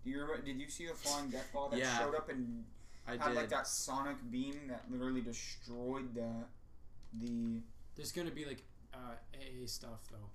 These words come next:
Speaker 1: the base?
Speaker 3: Yeah, there's definitely gonna be anti-air stuff that you can build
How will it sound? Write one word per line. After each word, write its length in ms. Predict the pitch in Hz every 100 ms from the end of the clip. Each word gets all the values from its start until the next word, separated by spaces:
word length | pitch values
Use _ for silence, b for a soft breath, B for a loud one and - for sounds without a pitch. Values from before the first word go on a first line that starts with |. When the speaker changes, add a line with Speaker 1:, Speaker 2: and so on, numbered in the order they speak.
| 113
Speaker 1:
the 80 | 113
base? 440 | 120 123 127 - - -
Speaker 3:
Yeah, 160 | 123 120 104 -
there's 140 | 131 127
definitely 280 | 151 151 147
gonna 160 | 131 127
be 20 | 127
anti-air 520 | 127 120 120 120 120
stuff 280 | 107 - - - - - - - - - -
that 120 | 120
you 100 | 135
can 160 | - 117
build 320 | 123 117